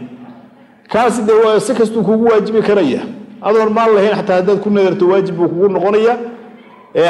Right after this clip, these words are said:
xajkase, xajjatul Islaamka ah ee arkaanul Islaamka ka mid ka ah, ee cumriga hal mar keli waajibayo, ayuu ka hadlayaa musannifka shuruuda uu leeyahay. "Wa sharaa'idu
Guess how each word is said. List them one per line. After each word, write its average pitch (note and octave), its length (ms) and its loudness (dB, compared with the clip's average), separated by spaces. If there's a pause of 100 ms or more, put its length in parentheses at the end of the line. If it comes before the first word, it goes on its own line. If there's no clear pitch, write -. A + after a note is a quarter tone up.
xajkase, G#3+ 540 2 (800)
xajjatul F#3 420 0
Islaamka F#3 560 0
ah E3+ 80 0
ee G3+ 80 2
arkaanul F3+ 400 0
Islaamka F3+ 400 -2
ka A3 160 -2
mid F#3+ 260 -2
ka F#3+ 160 0
ah, D#3 100 2
ee A#2+ 100 0 (880)
cumriga G#3 340 2
hal G#3 160 2
mar F#3+ 160 0
keli F#3+ 200 0
waajibayo, G3+ 640 2 (1040)
ayuu F#3+ 300 2
ka A#3+ 160 -2
hadlayaa F#3+ 360 2
musannifka F3+ 480 0
shuruuda D#3 380 0
uu A#2 140 -2
leeyahay. G#2 360 -4 (760)
"Wa F3+ 120 0
sharaa'idu A3+ 460 0